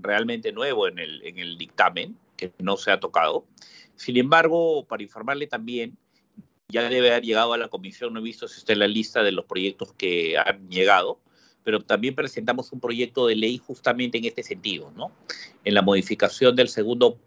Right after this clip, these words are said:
del punto número dos del artículo quince de la ley que regula el Consejo Fiscal. Eh, al respecto, solamente me, me permito hacerle unas precisiones a quienes, eh, establecen que se está parlamentarizando el tema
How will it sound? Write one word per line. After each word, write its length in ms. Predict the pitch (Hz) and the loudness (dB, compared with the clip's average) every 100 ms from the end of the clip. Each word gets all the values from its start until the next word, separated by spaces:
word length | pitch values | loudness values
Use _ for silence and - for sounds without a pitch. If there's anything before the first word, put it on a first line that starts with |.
| - | -10
del 600 | 101 98 95 92 92 90 | 0 0 2 0 -2 -4
punto 320 | - 117 120 | -4 0 2
número 340 | 120 120 113 110 | 2 2 4 4
dos 260 | 117 117 | 4 2
del 200 | 123 113 | 2 2
artículo 480 | 98 - 113 107 104 | 2 -6 -6 -2 -2
quince 360 | - 113 - 117 | -4 -10 -2 4
de 120 | 104 | 4
la 140 | 92 | 4
ley 380 | 92 104 104 104 | 2 2 2 -4
que 440 | - 92 80 - - | -2 0 0 -4 -2
regula 360 | 98 95 98 98 | 0 2 4 4
el 120 | 92 | 4
Consejo 380 | 92 87 92 95 | -6 -6 -14 -18
Fiscal. 400 | - - 131 - _ _ _ _ - _ - | -8 0 0 0 _ _ _ _ -20 _ -8
Eh, 520 | 98 98 95 95 87 - _ _ _ _ _ _ _ | -2 2 2 2 -2 -8 _ _ _ _ _ _ _
al 120 | 117 | -6
respecto, 540 | 110 123 170 147 185 170 | -4 -2 -4 -2 -2 -2
solamente 540 | - 160 151 160 147 | -2 -2 0 -2 -4
me, 100 | 117 - | -4 -6
me 80 | 139 | -6
permito 380 | 110 120 135 | -4 -4 -6
hacerle 260 | 127 147 147 | -4 0 0
unas 160 | 147 135 | 0 -2
precisiones 640 | 135 - - 135 131 135 | -4 -8 0 2 4 2
a 60 | 120 | 0
quienes, 480 | - 95 107 - - | 0 -4 -4 -6 0
eh, 240 | 87 82 | 2 2
establecen 580 | - 104 110 113 139 131 | 2 4 6 6 4 2
que 440 | - 110 92 87 76 | 2 4 6 2 0
se 120 | 98 | -4
está 240 | - 117 | 2 4
parlamentarizando 920 | 120 123 117 107 101 101 113 120 117 | 4 2 0 -2 -8 -10 -6 -4 -2
el 120 | 113 110 | -2 0
tema 520 | 143 143 139 139 | 2 2 4 2